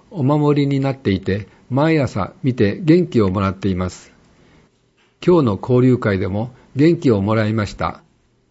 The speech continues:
また来てくださいね」と園児たちへメッセージを送りました。園児たちからは手作りの孫の手を、網の会からは手芸品とお菓子などのプレゼントを交換し、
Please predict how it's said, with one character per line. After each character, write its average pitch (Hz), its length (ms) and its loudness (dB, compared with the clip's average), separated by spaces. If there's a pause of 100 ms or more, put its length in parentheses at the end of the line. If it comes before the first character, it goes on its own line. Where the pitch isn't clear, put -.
(520)
ま 117 140 -2
た 156 120 -2
来 156 100 -10
て 151 100 0
く 151 100 -2
だ 139 120 0
さ 131 180 0
い 104 80 0
ね」 113 260 -4 (100)
と - 220 -6 (260)
園 156 200 2
児 135 100 -6
た 101 140 -2
ち 95 160 -4
へ 95 180 -4
メ 160 140 2
ッ - 20 2
セ 131 280 2
ー - 20 0
ジ 101 160 -2
を 117 100 0
送 113 200 -4
り 104 100 0
ま 98 100 -2
し 92 80 -8
た。 - 280 -8 (1200)
園 170 160 4
児 143 140 -6
た 113 100 0
ち - 100 -10
か 113 140 -2
ら 95 140 0
は 113 220 -4 (360)
手 131 120 4
作 156 260 0
り 110 80 4
の 92 320 -4
孫 120 260 0
の 131 140 0
手 120 180 2
を、 104 220 0 (480)
網 165 240 0
の 127 100 0
会 104 240 -2
か 101 160 -4
ら 92 100 -2
は 104 240 -6 (200)
手 - 220 -4
芸 147 200 4
品 131 240 -4
と 123 180 -2
お 143 160 -6
菓 160 140 0
子 156 140 -4
な 110 160 0
ど 95 100 -2
の 95 160 -4
プ 123 140 -10
レ 156 100 2
ゼ 151 160 0
ン 127 60 -4
ト 110 160 -6
を 92 100 -4
交 113 200 -2
換 107 260 -4
し、 101 320 -8